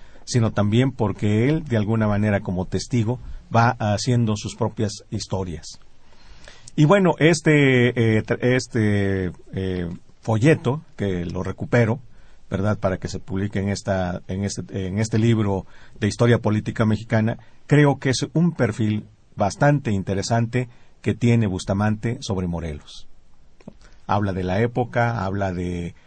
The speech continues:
cómo se fue formando, de las primeras batallas, etcétera, ¿verdad? Y siempre va puntualizando, eh, Bustamante qué, cuál es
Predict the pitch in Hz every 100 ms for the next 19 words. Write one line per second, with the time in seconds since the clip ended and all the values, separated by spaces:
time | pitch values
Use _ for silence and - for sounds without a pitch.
0 | _ - 110 101 - 101 - 92 113 131
1 | 120 113 110 95 90 90 87 87 - -
2 | 101 104 95 87 87 127 117 110 110 107
3 | - - - 90 - 131 117 110 139 -
4 | - - - 113 110 131 - - - 110
5 | 165 180 156 120 127 - 117 104 107 107
6 | - 139 135 104 92 - - - - 104
7 | 101 104 101 110 113 123 123 123 123 -
8 | - - 160 165 - 147 143 139 139 -